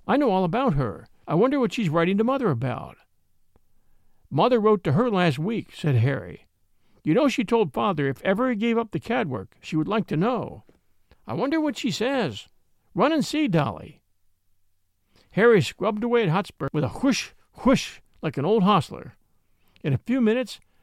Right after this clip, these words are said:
Dolly came dancing into the stable. "Oh, Harry, there never was anything so beautiful.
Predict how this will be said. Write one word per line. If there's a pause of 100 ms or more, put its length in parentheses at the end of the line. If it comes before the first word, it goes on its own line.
(140)
Dolly
came
dancing
into
the
stable. (1300)
"Oh,
Harry, (400)
there
never
was (140)
anything
so
beautiful.